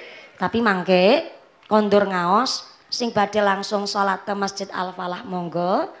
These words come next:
Mangke dugi dalem jenengan lenggah sawetawis ngeringaken keringet, ambil wudhu langsung melaksanakan salat asar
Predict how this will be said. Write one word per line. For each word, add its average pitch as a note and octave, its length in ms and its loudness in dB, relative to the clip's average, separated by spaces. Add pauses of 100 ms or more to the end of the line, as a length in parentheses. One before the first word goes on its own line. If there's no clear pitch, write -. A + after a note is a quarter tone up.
(280)
Mangke G#3+ 320 -4
dugi G3 320 -6
dalem F3+ 480 -4
jenengan G3 480 -4
lenggah F#3+ 400 -6
sawetawis F#3+ 720 -8
ngeringaken F#3 640 -6
keringet, F#3+ 480 -4 (480)
ambil G#3 400 0
wudhu G3 560 0
langsung G3 400 -4
melaksanakan F3+ 880 -6
salat E3+ 320 -4 (160)
asar D#3+ 480 -8